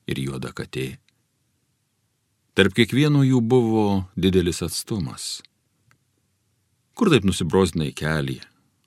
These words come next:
Gintaras uždėjo delną ant neseniai apdžiūvusios žaizdelės. "Kai lindau po klėtim. Reikėjo tau ten landžioti." Gintaras šnairomis žvilgtelėjo ir nieko neatsakė.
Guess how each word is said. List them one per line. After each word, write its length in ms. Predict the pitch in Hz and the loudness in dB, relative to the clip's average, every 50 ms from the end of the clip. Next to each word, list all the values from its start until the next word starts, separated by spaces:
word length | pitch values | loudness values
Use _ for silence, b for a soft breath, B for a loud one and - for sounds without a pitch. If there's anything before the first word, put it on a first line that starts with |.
| _ _ _ _ _ _ _ - 82 | _ _ _ _ _ _ _ -4 -2
Gintaras 380 | 82 80 78 - 82 78 71 | 0 0 -2 -2 -6 -6 -6
uždėjo 320 | 80 76 - - 80 76 76 | -8 -8 -6 -4 -4 -2 -2
delną 360 | 71 82 78 80 80 78 76 73 | -2 -2 -4 -4 -4 -4 -6 -6
ant 100 | 71 - | -6 -8
neseniai 380 | - 78 - - 80 78 80 76 | -8 -8 -6 -6 -4 -4 -4 -4
apdžiūvusios 480 | 71 67 87 85 85 82 - 73 71 | -4 -4 -4 -4 -4 -4 -6 -6 -8
žaizdelės. 640 | 73 73 71 71 73 69 78 80 80 76 78 - - - b b b b b b b b b b b b b b b b b b b b _ - | -8 -8 -8 -8 -8 -6 -6 -6 -8 -10 -12 -16 -18 -18 b b b b b b b b b b b b b b b b b b b b _ 2
"Kai 140 | - 202 | 4 4
lindau 320 | 196 190 190 185 185 190 180 | 6 6 6 6 4 4 2
po 140 | - 185 165 | 2 -2 0
klėtim. 520 | - 180 185 180 170 156 - - 135 131 - _ _ _ _ _ _ _ _ _ _ _ _ _ _ _ _ _ - | 0 2 2 2 2 0 -2 -6 -10 -12 -14 _ _ _ _ _ _ _ _ _ _ _ _ _ _ _ _ _ -2
Reikėjo 560 | 73 78 78 73 - - 127 135 156 151 131 | 0 0 0 0 0 2 2 4 4 2 2
tau 160 | - 95 90 87 | 0 0 -2 -2
ten 140 | 87 76 71 | -2 -4 -2
landžioti." 640 | 71 73 76 80 78 76 71 - 69 67 - - - - _ _ _ _ _ _ _ _ _ _ _ _ _ _ _ _ _ _ _ _ _ _ _ _ _ _ _ _ _ - - | -2 -2 -2 0 -2 -2 -4 -6 -8 -12 -16 -20 -20 -20 _ _ _ _ _ _ _ _ _ _ _ _ _ _ _ _ _ _ _ _ _ _ _ _ _ _ _ _ _ -10 -6
Gintaras 380 | 73 71 71 - 80 80 78 - | -6 -4 -4 -4 -4 -4 -4 -2
šnairomis 460 | - 82 78 76 78 78 80 73 67 | -2 -2 -2 -2 -2 -4 -4 -4 -4
žvilgtelėjo 640 | 69 71 92 113 120 - - 110 104 107 101 98 92 95 95 _ _ _ _ _ _ - | -2 0 0 0 -2 -2 -4 -6 -4 -4 -4 -6 -6 -8 -10 _ _ _ _ _ _ -6
ir 120 | - 76 69 | -6 -4 -4
nieko 320 | 71 78 82 78 - 73 | -2 -4 -4 -6 -6 -8
neatsakė. 640 | 73 71 69 - - - 65 58 - - - - | -8 -8 -8 -10 -10 -12 -12 -12 -14 -16 -18 -20